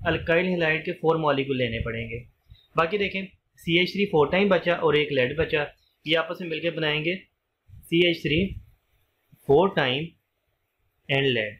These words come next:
इसे बोलते हैं tetramethyl lead, tetramethyl lead, टी एम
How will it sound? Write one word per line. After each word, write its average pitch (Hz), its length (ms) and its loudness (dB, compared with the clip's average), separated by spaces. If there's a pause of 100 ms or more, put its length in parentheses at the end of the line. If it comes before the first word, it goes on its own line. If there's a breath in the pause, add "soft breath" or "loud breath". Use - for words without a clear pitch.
(1080)
इसे 170 160 4
बोलते 190 260 0
हैं 202 100 -4
tetramethyl 170 880 -2
lead, 113 260 -4 (840)
tetramethyl 165 1000 -2
lead, 117 320 -2
टी 156 180 -8 (160)
एम 139 160 -2